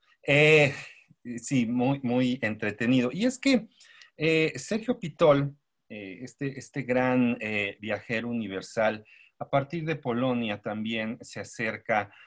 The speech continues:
a otros países de lo que los jóvenes ya no se han de acordar, pero nosotros podemos, eh,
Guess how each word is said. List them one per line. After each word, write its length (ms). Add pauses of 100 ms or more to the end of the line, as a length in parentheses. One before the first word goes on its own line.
(260)
a 500
otros 340
países 540
de 100
lo 240
que 220
los 240
jóvenes 720
ya 240
no 160
se 160
han 120
de 80
acordar, 520 (420)
pero 600
nosotros 960
podemos, 880 (320)
eh, 280